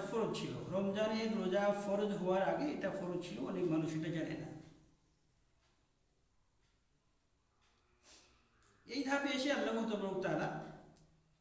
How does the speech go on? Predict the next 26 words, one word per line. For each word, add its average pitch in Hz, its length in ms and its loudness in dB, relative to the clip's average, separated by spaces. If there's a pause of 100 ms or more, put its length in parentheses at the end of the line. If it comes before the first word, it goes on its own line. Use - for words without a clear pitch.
(200)
অনেকগুলো 294 540 2
রোজা 226 220 4
ফরজ 208 280 2
করলেন 151 300 0
না, - 280 -2
এক 220 160 0
মাসে 247 220 -2
রোজা 185 200 0
ফরজ 165 280 0
করলেন 139 260 -2
না, 139 120 0 (180)
এই 277 220 2
একটি - 300 -2
রোজা 151 240 0
ফরজ 147 280 -6
করলেন। - 140 -12 (400)
এটা 180 280 -12
ফরজ 226 260 -6
ছিল, 320 160 -6
অনেক 160 220 -2
মানুষ 143 160 -4
এটা - 180 -10
জানে - 180 -10
না। - 100 -14 (3250)
তৃতীয় 302 360 2
ধাপ, - 500 0